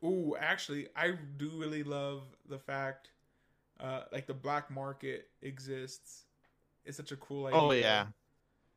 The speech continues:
Speaker 1: Well, it's not a cool idea. I mean, it is a cool idea, but it's, like, super dark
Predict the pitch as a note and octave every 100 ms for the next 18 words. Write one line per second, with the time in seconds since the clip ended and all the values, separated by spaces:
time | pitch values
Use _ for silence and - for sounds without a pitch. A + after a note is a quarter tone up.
0 | _ - D3+ A#3+ G#3 - F#3+ F#3+ A3 G#3+
1 | G#3+ A#3 A#3 A#3 F3+ F3 D#3+ D3+ C#3+ -
2 | C#3 C#3 C3+ C3+ C3 C3+ C3+ C3+ C#3 -
3 | D3+ C#3+ C3+ C3 C3 B2+ -